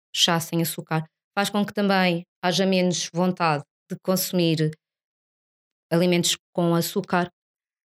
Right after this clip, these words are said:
Da mesma forma que o pequeno almoço deve ser tomado em casa, nós os lanches devemos levar de casa. Ou se estivermos num, num local de trabalho onde seja possível e permitido preparar estes tais lanches saudáveis, se não levar, levar de casa,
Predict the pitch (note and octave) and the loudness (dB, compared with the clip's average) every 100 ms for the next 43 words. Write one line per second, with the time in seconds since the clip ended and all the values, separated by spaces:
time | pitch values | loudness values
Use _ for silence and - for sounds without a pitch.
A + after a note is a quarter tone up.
0 | _ _ - G#3+ A#3 B3 A3+ A3+ A3+ - | _ _ -4 0 2 2 0 0 -2 -2
1 | A3+ A3+ G#3 G#3 G3+ G#3 G3 G#3 F#3+ F#3+ | 0 2 0 0 -2 -2 0 2 2 2
2 | F#3 E3+ E3+ F3 G3+ A3 - G3 F#3 F#3 | 2 0 2 0 -2 -4 -2 0 2 2
3 | F#3+ G3 - - F#3+ G3 F#3 F#3 F3 F#3 | 2 2 0 -2 0 0 2 0 0 0
4 | F3 - D3 C#3+ C3+ D3 _ _ _ _ | 0 -4 -4 -4 -4 -10 _ _ _ _
5 | _ - D3+ C#3+ - _ _ _ - D#3+ | _ -6 -4 -4 -10 _ _ _ -4 0
6 | E3 F3 D#3+ E3+ E3+ - F3+ F3+ F#3 F3+ | 2 2 2 2 0 0 -2 0 0 -2
7 | E3+ G3 G#3 F3 D3+ D#3 - D3 D#3 _ | -2 0 2 2 0 -2 -4 -4 -4 _
8 | _ _ _ - A3 F3+ F3 E3+ E3 F3+ | _ _ _ -2 2 2 2 2 0 0
9 | F3+ F#3 G#3 F#3+ D3+ - - E3+ E3 E3 | 0 0 2 2 0 -6 -6 0 2 2
10 | E3 - E3+ E3+ F3 F3+ G3 G3+ A3+ - | 0 0 0 2 2 2 2 2 2 2
11 | A#3 A#3 G#3+ G#3 G#3+ G#3+ _ _ _ - | 2 2 0 2 2 0 _ _ _ -4
12 | F#3+ G#3 G3+ - F3+ E3 G#3 | 0 0 0 0 2 2 0